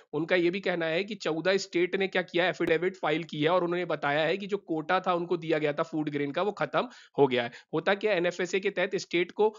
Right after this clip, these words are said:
भी कुछ क्या है, फूड प्रोवाइड किया जाता है, और फिर क्या है, स्टेट को आगे लोगों को करना, देना पड़ता है, जो माइग्रेंट वर्कर है, जो ज-, जरूरतमंद लोग हैं।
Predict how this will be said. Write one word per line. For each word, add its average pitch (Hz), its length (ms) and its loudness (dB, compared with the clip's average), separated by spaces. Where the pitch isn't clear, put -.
भी 170 120 -2
कुछ 185 180 -2
क्या 190 160 2
है, 208 80 4
फूड 196 260 -4
प्रोवाइड 175 320 2
किया 175 140 4
जाता 160 260 2
है, 151 80 0
और 160 160 0
फिर 180 160 -4
क्या 190 160 2
है, 208 80 4
स्टेट 185 320 -2
को - 80 0
आगे 180 240 4
लोगों 180 200 4
को 180 100 0
करना, 165 280 0
देना 156 260 0
पड़ता 151 300 0
है, 151 80 2
जो 175 120 -4
माइग्रेंट 151 400 0
वर्कर 151 300 2
है, 170 60 4
जो 170 120 -2
ज-, 151 200 -4
जरूरतमंद 156 480 -2
लोग 139 200 -2
हैं। 147 100 -4